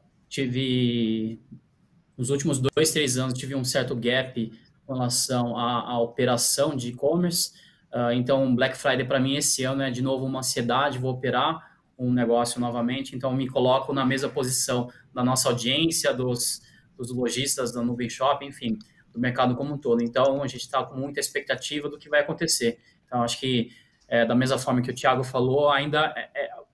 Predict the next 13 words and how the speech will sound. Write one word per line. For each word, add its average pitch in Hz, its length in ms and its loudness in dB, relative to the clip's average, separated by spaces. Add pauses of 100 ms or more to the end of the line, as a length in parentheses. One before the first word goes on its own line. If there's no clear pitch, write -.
ao 139 80 -4
mesmo 165 240 2
tempo 165 280 0
que 170 120 0
é 160 60 4
cedo, 208 640 4 (180)
mas 143 180 -2
se - 40 -2
a 151 40 -2
gente 165 140 -2
pensar, 156 380 0
já 156 160 0
tá, 151 340 0